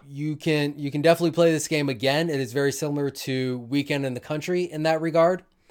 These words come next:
where you don't have that one answer and there's no replay value. There's definitely replay value in this. You can definitely play this several times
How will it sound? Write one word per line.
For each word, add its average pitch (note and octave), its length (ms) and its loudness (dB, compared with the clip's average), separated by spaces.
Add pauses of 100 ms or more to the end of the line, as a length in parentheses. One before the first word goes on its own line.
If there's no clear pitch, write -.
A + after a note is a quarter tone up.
(380)
where C#3+ 360 0
you C#3+ 200 -4
don't D#3+ 260 2
have D#3+ 280 0
that C#3+ 460 2 (920)
one D#3 680 2 (100)
answer C3 720 -2 (960)
and A#2+ 600 0
there's B2+ 200 -4
no C3+ 160 4
replay B2+ 420 0
value. G#2 360 -6
There's B2+ 180 -6
definitely D#3 420 2
replay C#3+ 200 0
value C3 360 2
in B2 80 -4
this. A#2 280 -6 (280)
You A#2+ 100 -10
can C#3 80 0
definitely C#3 320 0
play B2+ 160 2
this A#2 160 -6
several A#2+ 340 0
times A2+ 640 -8